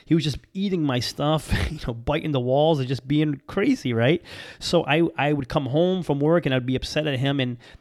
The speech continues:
you know, I'd be like, "Really, Oliver, you did this?" And, you know, I would take him for a walk, and then I would just, as a punishment, I would put him in his cage. Not his cage. It's,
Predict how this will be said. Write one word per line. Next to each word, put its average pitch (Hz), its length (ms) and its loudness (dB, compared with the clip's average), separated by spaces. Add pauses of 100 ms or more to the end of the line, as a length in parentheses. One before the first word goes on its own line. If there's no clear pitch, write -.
(100)
you 151 100 0
know, 170 100 4
I'd 156 100 2
be 156 60 2
like, 156 220 0
"Really, 226 280 6
Oliver, 185 380 2
you 180 140 2
did 208 220 2
this?" 220 260 0
And, 151 160 0
you 165 40 0
know, 131 120 -2
I 117 80 -2
would 117 100 -4
take 160 140 -4
him 143 80 -2
for 143 100 -2
a 131 60 0
walk, 131 300 4
and 135 100 0
then 131 100 0
I 123 60 2
would 127 100 0
just, 123 200 -10 (200)
as 135 120 2
a 139 40 2
punishment, 156 500 2
I 127 60 6
would 120 120 2
put 151 120 2
him 143 80 2
in 131 60 0
his 120 140 -2
cage. 127 520 0
Not 120 200 -4
his 104 100 -8
cage. 110 320 -4
It's, - 300 -14